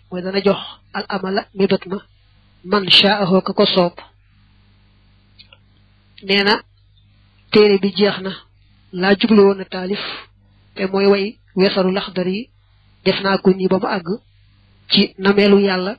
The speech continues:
ak mbaaxam, Yàlla mi nga xam ne ku ko soob rek mu jox la la ngay mébét ak a bëgg. Hamdan, maa ngi sant ak cant, li Rabbi, ñeel sama Boroom, al Maliki kay buur,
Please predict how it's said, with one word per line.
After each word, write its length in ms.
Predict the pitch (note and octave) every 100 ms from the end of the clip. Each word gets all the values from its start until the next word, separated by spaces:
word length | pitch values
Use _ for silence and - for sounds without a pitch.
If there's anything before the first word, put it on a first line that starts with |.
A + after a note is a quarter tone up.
| _ _ _ -
ak 120 | F#3+
mbaaxam, 540 | F3+ G3 G3 F#3+ F3+ F#3+ - _ _ _ _ _ -
Yàlla 260 | F#3 F#3+ F#3+
mi 60 |
nga 120 | G3
xam 140 | G3 F#3+
ne 80 | F#3
ku 100 | -
ko 120 | G#3
soob 220 | G#3+ F#3
rek 180 | F3+ - _ _ _ _ _ _ _ E3
mu 140 | F3+
jox 180 | G#3+ G3+
la 140 | F#3 G3+ _ _ _
la 140 | F#3 F#3
ngay 140 | G3+
mébét 260 | G3+ F#3+ F#3
ak 100 | -
a 40 |
bëgg. 200 | F#3+ F#3 F3+ F#3+ _ _ _ _ _ _ _ _ - - - _ _ _ _ _ _ _ -
Hamdan, 420 | G3+ G3+ G3 G#3 G3+
maa 120 | G#3
ngi 80 | G#3+
sant 220 | G#3 F#3+
ak 140 | - - -
cant, 220 | G3+ G3+ - - _ _ _ _ _ _ _ _ _ -
li 80 | F#3
Rabbi, 360 | G3+ - G3 G3+
ñeel 200 | G3+ G3
sama 240 | G3+ G3
Boroom, 400 | F#3 F3+ F#3 G#3+ _ _ _ _
al 160 | G3+ F#3+
Maliki 360 | G3 G3 F#3 -
kay 160 | F#3
buur, 280 | F3+ F3+ G3+